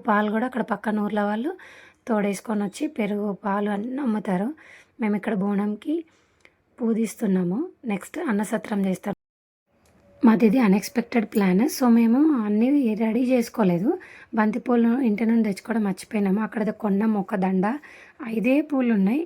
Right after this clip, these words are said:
యాభై రూపాయలు అంట అక్కడ దండ. ఇప్పుడు మీరు చూస్తున్న ప్లేస్ నైట్ అంతా ఖాళీగా ఉండే, నేను ఊడ్చిన చుట్టుపక్కన అందరు వచ్చి ఉన్నారు. ఇప్పుడు మీకు కనిపిస్తున్న ఖాళీ ప్లేస్ కూడా లేదు. మధ్యాహ్నం వరకు అందరు వచ్చేసిండ్రు, పక్క పక్కన, పక్క పక్కన వేసుకొని ఉన్నాము. మనం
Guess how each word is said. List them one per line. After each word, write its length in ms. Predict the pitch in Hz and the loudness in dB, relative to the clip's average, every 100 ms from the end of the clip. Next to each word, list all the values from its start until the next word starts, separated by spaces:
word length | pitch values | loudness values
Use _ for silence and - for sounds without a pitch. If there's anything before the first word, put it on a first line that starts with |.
| 339 214 | -2 0
యాభై 220 | 214 214 226 | 0 0 -4
రూపాయలు 300 | 190 233 233 | -2 0 0
అంట 120 | 196 202 | 0 -2
అక్కడ 140 | 196 - 185 | -6 -6 -4
దండ. 180 | 170 175 - - - | -2 -4 -8 -20 -16
ఇప్పుడు 180 | 233 233 233 | -2 2 4
మీరు 140 | 233 | 4
చూస్తున్న 380 | 233 226 - 233 240 220 190 - - _ | 0 -4 0 0 0 -2 -4 -10 -20 _
ప్లేస్ 280 | - 220 214 285 | -4 -4 -2 -2
నైట్ 240 | 226 202 202 | 0 -2 -2
అంతా 220 | 202 202 247 240 | -4 -4 -6 -2
ఖాళీగా 340 | 196 196 196 | 0 0 0
ఉండే, 220 | 185 175 190 226 | 0 2 0 0
నేను 200 | 202 196 202 | 0 0 -2
ఊడ్చిన 320 | 185 240 220 226 | -6 -4 -2 -4
చుట్టుపక్కన 440 | 196 214 - 202 190 | -8 -10 -8 -2 0
అందరు 240 | 190 208 196 | 0 -2 -6
వచ్చి 140 | - 220 | -6 -2
ఉన్నారు. 300 | 175 165 196 349 - - - - 240 | -2 -2 -6 -8 -14 -20 -20 -12 -8
ఇప్పుడు 180 | 269 247 | -2 -2
మీకు 140 | 240 240 | -2 -4
కనిపిస్తున్న 440 | 208 226 - 254 240 | -2 -4 -2 -2 -2
ఖాళీ 200 | 220 196 233 | -2 0 0
ప్లేస్ 220 | 247 247 233 | -2 -4 -2
కూడా 120 | 233 220 | -2 0
లేదు. 180 | 185 180 254 | 0 0 -2
మధ్యాహ్నం 420 | 208 185 208 208 202 | -4 -2 -2 0 -2
వరకు 340 | 208 196 - 370 - - - - | -4 -4 -4 -6 -10 -20 -14 -12
అందరు 440 | 220 - 285 339 294 | -10 -10 -4 0 -2
వచ్చేసిండ్రు, 460 | - 269 - 233 220 | -2 -4 0 -2 -2
పక్క 140 | 226 - 254 | -4 -8 -8
పక్కన, 240 | - 240 240 | -4 -4 -4
పక్క 160 | 196 220 220 | -6 -6 -8
పక్కన 220 | 220 262 233 | -6 -4 -4
వేసుకొని 340 | 185 - 220 202 | -6 -8 -6 -2
ఉన్నాము. 300 | 185 170 320 - _ _ _ _ 285 | -2 -2 -4 -8 _ _ _ _ 0
మనం 160 | 226 | 2